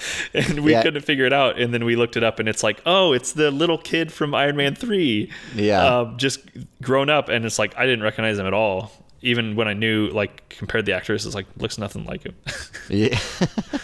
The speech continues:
Speaker 1: But, so yeah, it was good. I don't know if there's, like, 'cause you haven't seen it. Is there anything else you, like, do
Speaker 2: Well,
Speaker 1: you, do you
Speaker 2: I
Speaker 1: know the rough plot?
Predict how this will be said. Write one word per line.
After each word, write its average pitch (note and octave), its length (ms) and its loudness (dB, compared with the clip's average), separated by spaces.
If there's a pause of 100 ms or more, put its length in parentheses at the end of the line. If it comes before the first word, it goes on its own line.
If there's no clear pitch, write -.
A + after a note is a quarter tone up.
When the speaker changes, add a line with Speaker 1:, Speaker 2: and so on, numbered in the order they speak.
(360)
Speaker 1:
But, G#2 300 2 (420)
so C#3 200 0
yeah, G2+ 360 0
it C#3+ 80 0
was C#3 180 0
good. G2+ 340 0 (240)
I C3 100 0
don't C3 140 -4
know B2 180 4
if - 140 -2
there's, G#2+ 360 0
like, G#2+ 300 -2 (180)
'cause A#2 180 -2
you D#3 100 4
haven't A2 200 -2
seen A#2 260 0
it. F#2+ 180 0
Is G#2 120 0
there G#2+ 80 0
anything G#2 280 -4
else G#2 240 -2
you, G#2 200 0
like, F#2 320 -4
do - 60 -20 (400)
Speaker 2:
Well, B2+ 300 4
Speaker 1:
you, G#2+ 60 -16
do A2+ 120 -4
you A2+ 60 2
Speaker 2:
I - 20 0
Speaker 1:
know A2 280 4
the G#2 180 -2
rough G#2 320 -2
plot? - 520 -2